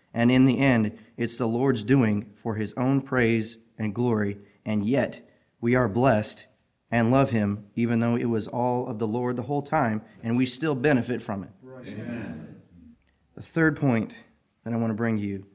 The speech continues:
Speaker 1: is from verse seven. "Return unto thy rest, O my soul, for the Lord hath dealt bountifully with thee."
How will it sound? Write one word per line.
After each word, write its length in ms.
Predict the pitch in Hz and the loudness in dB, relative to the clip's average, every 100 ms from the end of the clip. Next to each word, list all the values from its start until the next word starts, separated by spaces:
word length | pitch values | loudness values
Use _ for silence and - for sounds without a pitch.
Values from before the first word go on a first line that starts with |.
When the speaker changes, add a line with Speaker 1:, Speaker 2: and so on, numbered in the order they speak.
| _ - | _ -8
Speaker 1:
is 440 | 110 110 110 107 | -2 0 0 -2
from 320 | - 117 113 110 | -8 -6 -4 -2
verse 320 | 120 120 - | -2 -4 -4
seven. 400 | 135 113 90 92 _ _ _ _ _ _ - _ _ _ _ - | -4 -2 -6 -10 _ _ _ _ _ _ -20 _ _ _ _ 4
"Return 540 | 147 139 185 196 196 | 4 6 8 10 8
unto 300 | 180 151 143 | 6 2 4
thy 220 | 135 151 | 6 6
rest, 560 | 147 151 147 113 - - 143 | 6 6 6 4 -4 -6 2
O 120 | 143 | 4
my 200 | 139 135 | 6 4
soul, 560 | 127 143 139 104 101 - _ _ _ _ | 2 0 0 -2 -8 -18 _ _ _ _
for 140 | - 143 | -2 2
the 100 | 135 | 4
Lord 300 | 131 156 156 | 4 4 4
hath 300 | 151 123 107 | 2 0 2
dealt 320 | 143 143 113 | 4 4 2
bountifully 680 | 131 147 139 - 127 120 123 | 4 4 2 0 2 2 2
with 260 | 117 131 113 | -2 -2 -2
thee." 260 | 104 98 | -6 -6